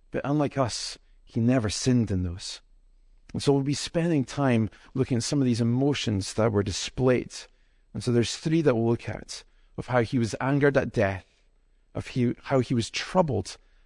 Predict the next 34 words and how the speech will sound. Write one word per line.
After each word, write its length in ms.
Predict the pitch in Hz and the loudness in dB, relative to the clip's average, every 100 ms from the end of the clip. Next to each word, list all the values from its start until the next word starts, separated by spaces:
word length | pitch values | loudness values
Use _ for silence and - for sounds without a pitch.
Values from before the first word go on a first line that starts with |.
| _ _ | _ _
uh, 200 | 104 98 | -4 -2
the 120 | - 107 | -2 -4
crowd's 420 | - 143 131 123 | 2 4 4 2
lack 300 | 123 120 120 | 2 2 0
of 80 | 113 | -4
faith, 600 | - 120 98 - _ _ _ _ _ - | 0 2 0 -6 _ _ _ _ _ -6
and 140 | 110 | -4
how 240 | - 143 | -4 -4
he 140 | 143 127 | -2 -4
felt 340 | - 117 120 | 0 2 2
compassion 580 | - 95 - 120 - 107 | -2 -4 -2 -2 0 -2
for 160 | - - | -4 -8
them. 200 | - - _ _ _ _ _ _ _ _ _ | -10 -14 _ _ _ _ _ _ _ _ _
But 140 | 135 135 | -4 -4
before 260 | 127 180 | 0 2
we 100 | 156 | 4
get 300 | 131 139 131 | 6 4 4
there, 320 | 113 87 87 - _ _ - | 2 0 0 -8 _ _ -10
it's 160 | 107 98 | -6 -4
worth 420 | 127 160 156 - | 2 2 2 2
us 220 | 117 107 | 2 2
just 240 | - 123 - | -2 -4 -2
taking 280 | 143 - 113 | -2 0 0
a 60 | |
moment 720 | 107 113 135 95 87 101 - - _ - - 123 | 0 2 2 2 0 -6 -12 -18 _ -20 -14 -8
just 640 | 104 123 117 - - - - - | 2 2 2 -6 -12 -18 -20 -12
to 120 | - - | -10 -4
con-, 240 | - 123 | -2 0
uh, 160 | 123 131 - _ - - | 0 -2 -6 _ -20 -2
just 220 | - - | -2 0
to 100 | 120 | -2
consider 640 | - 117 - 156 104 87 - _ - _ - | -2 -4 0 2 2 0 -6 _ -20 _ -4
this 200 | 110 - - | -4 -4 -4
miracle. 460 | 98 98 90 - | 0 0 -2 -8